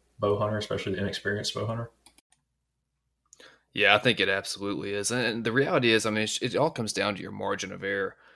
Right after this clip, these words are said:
Speaker 2: You know, if you've got, if you got a rifle and you're shooting at a hundred and twenty and you, in your head, you're telling yourself it's a hundred and forty,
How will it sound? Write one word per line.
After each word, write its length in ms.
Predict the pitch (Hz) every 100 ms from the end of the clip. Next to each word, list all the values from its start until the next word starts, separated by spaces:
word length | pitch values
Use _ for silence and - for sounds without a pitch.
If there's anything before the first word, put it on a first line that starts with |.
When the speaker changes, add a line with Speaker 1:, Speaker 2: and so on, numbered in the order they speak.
| _ -
Speaker 2:
You 60 |
know, 240 | 98 101 101
if 160 | -
you've 160 | 120 135
got, 280 | 127 104 98 -
if 120 | 95 127
you 60 |
got 140 | 127 95
a 40 |
rifle 540 | 98 101 98 98 98 -
and 100 | 101
you're 80 | 98
shooting 300 | 101 110 95
at 80 | 95
a 60 |
hundred 260 | 101 98 98
and 80 | 95
twenty 400 | - 98 98 - _ _ _
and 140 | - 101
you, 140 | 101
in 120 | - 101
your 100 | 98
head, 320 | 107 101 95
you're 80 | 98
telling 260 | - 98
yourself 360 | 98 - 98 -
it's 100 | 98
a 80 | 98
hundred 320 | 104 95 98
and 140 | 92
forty, 480 | - 104 101 95 -